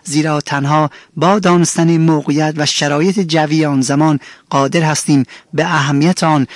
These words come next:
و ارزش عظیم این رساله پی برده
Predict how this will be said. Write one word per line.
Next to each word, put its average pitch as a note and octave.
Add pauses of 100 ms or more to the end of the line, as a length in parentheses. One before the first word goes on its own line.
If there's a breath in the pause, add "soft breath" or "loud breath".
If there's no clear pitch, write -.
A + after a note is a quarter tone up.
(180 loud breath)
و D3
ارزش D3+
عظیم E3
این D#3+
رساله C#3
پی E3+
برده D3+